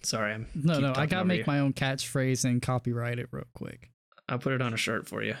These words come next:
Speaker 2: <laughs>
Speaker 1: And I'll put a, I'll put a, a phallic object that's not quite a penis on there.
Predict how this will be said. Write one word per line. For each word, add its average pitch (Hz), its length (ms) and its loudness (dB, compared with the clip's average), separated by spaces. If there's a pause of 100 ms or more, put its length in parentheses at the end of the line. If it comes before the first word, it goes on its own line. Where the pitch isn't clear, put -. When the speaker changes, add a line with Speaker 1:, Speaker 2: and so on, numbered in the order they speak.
(160)
Speaker 2:
<laughs> - 720 2
Speaker 1:
And 117 100 0
I'll 117 80 2
put 131 180 0
a, 117 340 2
I'll 120 100 0
put 123 220 -2
a, 113 80 -2 (400)
a 113 260 0
phallic 117 680 -2 (460)
object 120 580 -2
that's 110 220 -4
not 113 240 -2
quite - 560 -2 (220)
a 131 80 -2
penis 139 360 0
on 143 140 0
there. 147 280 0